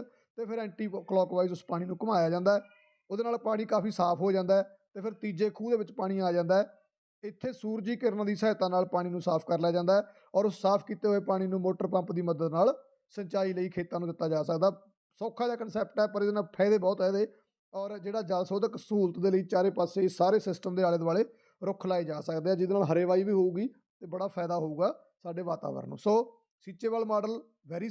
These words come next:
simple, very effective, ਬਹੁਤ ਅਸਰਦਾਰ ਹੈ, ਪ੍ਰਭਾਵਸ਼ਾਲੀ ਹੈ, ਬੜਾ ਫਾਇਦੇਮੰਦ ਹੈ ਔਰ ਇਹ ਪੰਜਾਬ ਦੇ ਵਿੱਚ ਲਾਇਆ ਗਿਆ ਔਰ ਇਹਦਾ ਬੜਾ ਕਾਫੀ ਫਾਇਦਾ ਹੋਇਆ।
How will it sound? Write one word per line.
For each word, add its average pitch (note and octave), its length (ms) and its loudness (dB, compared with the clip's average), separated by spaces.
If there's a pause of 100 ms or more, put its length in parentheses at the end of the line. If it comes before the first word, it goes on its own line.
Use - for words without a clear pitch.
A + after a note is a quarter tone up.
(100)
simple, G#3+ 320 -2 (140)
very F3+ 420 -8 (440)
effective, - 640 -8
ਬਹੁਤ A3+ 280 -2 (320)
ਅਸਰਦਾਰ G#3 460 -4
ਹੈ, G#3 80 0
ਪ੍ਰਭਾਵਸ਼ਾਲੀ G3 600 -2
ਹੈ, G#3 40 4
ਬੜਾ F#3 160 2
ਫਾਇਦੇਮੰਦ E3+ 500 0
ਹੈ G3+ 100 4 (520)
ਔਰ F3+ 140 -6
ਇਹ G3 340 -4 (280)
ਪੰਜਾਬ F#3+ 320 -6
ਦੇ F#3 80 -6
ਵਿੱਚ F3 200 -8
ਲਾਇਆ F3 300 2
ਗਿਆ F#3 200 2
ਔਰ F#3 100 4
ਇਹਦਾ F3 140 2
ਬੜਾ F3 120 2
ਕਾਫੀ E3+ 180 -2
ਫਾਇਦਾ D3 240 0
ਹੋਇਆ। - 240 -8